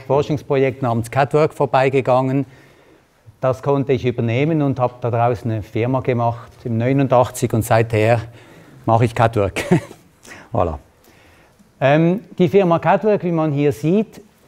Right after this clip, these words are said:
besteht Stand heute mehr oder weniger aus zwei Abteilungen. Wir haben eine Holzbauabteilung, aus der das Catwork ursprünglich entstanden ist, und wir haben eine Ingenieurabteilung. Äh,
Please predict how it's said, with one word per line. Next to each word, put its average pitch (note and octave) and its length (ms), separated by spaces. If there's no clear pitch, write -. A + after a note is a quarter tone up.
besteht E3 640
Stand C#3+ 440
heute D3+ 360
mehr D3+ 240
oder C#3+ 160
weniger C#3+ 440
aus A#2 120
zwei A2+ 280
Abteilungen. E3+ 720
Wir C3 100
haben C3 140
eine B2 220
Holzbauabteilung, D#3 1120
aus A#2 160
der B2+ 140
das - 340
Catwork A#2 360
ursprünglich B2 400
entstanden D3+ 600
ist, E3 260
und C#3+ 140
wir C#3+ 100
haben C3 220
eine B2 320
Ingenieurabteilung. A2+ 1120
Äh, B2 360